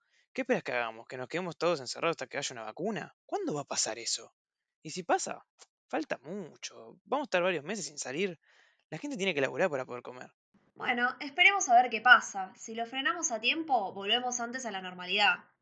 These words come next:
Speaker 2: Pero si salimos todos a contagiar, no volvemos más.
Speaker 1: Veremos.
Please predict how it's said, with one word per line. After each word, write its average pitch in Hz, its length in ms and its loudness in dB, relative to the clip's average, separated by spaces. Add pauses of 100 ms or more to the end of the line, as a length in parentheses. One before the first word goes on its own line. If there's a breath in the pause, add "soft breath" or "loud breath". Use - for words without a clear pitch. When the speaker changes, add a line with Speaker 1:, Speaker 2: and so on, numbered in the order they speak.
(260)
Speaker 2:
Pero 190 220 -6
si 202 120 -2
salimos 226 460 6
todos 233 240 2
a 208 100 2
contagiar, 202 760 10
no 196 120 -8
volvemos 190 480 -2
más. 190 480 8 (260)
Speaker 1:
Veremos. 131 600 4